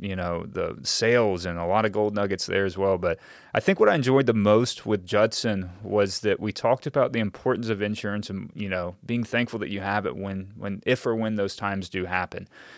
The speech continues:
Um, you can tell Judson cares and believes in what he does.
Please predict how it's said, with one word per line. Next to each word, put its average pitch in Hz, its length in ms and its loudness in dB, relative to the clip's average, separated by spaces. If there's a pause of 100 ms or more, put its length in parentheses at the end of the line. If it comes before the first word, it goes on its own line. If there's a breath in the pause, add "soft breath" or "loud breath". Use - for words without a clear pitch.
(140 loud breath)
Um, 95 280 -2
you 107 80 -2
can 113 100 -2
tell 117 200 4
Judson 113 420 4
cares 107 520 2
and 95 300 -6
believes 110 420 2
in 101 80 0
what 101 120 0
he 95 80 -2
does. 90 420 2